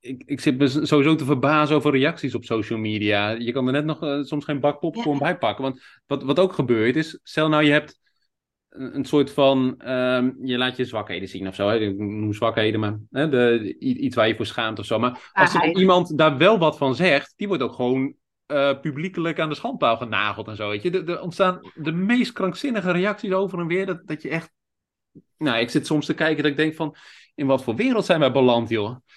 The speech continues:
Speaker 1: De, de, de, de, iedereen die f-, lijkt er maar wel wat uit te flappen, zeg maar, en, eh, en, en, eh,
Speaker 2: Iedereen,
Speaker 1: maakt het allemaal
Speaker 2: iedereen
Speaker 1: niet
Speaker 2: heeft een
Speaker 1: uit.
Speaker 2: oordeel.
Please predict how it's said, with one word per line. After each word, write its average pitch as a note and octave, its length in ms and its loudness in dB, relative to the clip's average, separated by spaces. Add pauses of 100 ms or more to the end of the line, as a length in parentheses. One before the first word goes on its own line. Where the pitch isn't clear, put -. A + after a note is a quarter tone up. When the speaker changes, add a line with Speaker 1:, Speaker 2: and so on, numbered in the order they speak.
(800)
Speaker 1:
De, - 160 -10
de, C#3+ 140 -4
de, C3 240 -10
de, F2+ 220 -8
iedereen E3 280 2
die D#3 80 2
f-, - 200 -18 (220)
lijkt E3+ 400 -2
er F3 60 0
maar D#3+ 120 4
wel D3 220 4
wat C3+ 100 2
uit E3+ 160 4
te F3+ 80 -4
flappen, F3 440 0
zeg E3 200 -2
maar, E3+ 280 -2
en, D3 200 0
eh, C#3+ 320 -2
en, C#3+ 80 -8
en, C#3+ 240 -8
eh, - 120 -14
Speaker 2:
Iedereen, D#4 420 -2
Speaker 1:
maakt F#3 200 -6
het - 100 -4
allemaal D4 180 6
Speaker 2:
iedereen - 0 -
Speaker 1:
niet G3 80 6
Speaker 2:
heeft - 20 4
een G3+ 80 4
Speaker 1:
uit. A#3 80 0
Speaker 2:
oordeel. F3 480 4